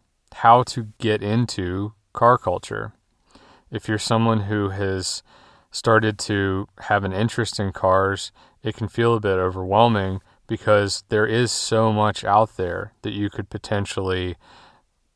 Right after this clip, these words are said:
be interested in or not like. And it can feel like sometimes there's a bit of a barrier to entry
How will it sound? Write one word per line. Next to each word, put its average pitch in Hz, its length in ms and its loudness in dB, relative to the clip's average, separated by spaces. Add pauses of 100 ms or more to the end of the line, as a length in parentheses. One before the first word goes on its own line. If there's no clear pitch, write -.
(220)
be 95 160 -4
interested 107 520 -4
in 107 240 -12 (200)
or 110 400 0 (380)
not 110 380 4
like. - 440 -6 (360)
And 113 520 2 (1300)
it 131 160 2
can 139 160 2
feel 151 220 4
like 127 240 6
sometimes 127 400 2
there's 113 180 0
a 107 60 -4
bit 110 160 2
of 104 100 0
a 98 60 -4
barrier 101 480 2
to - 160 -12
entry 98 580 -2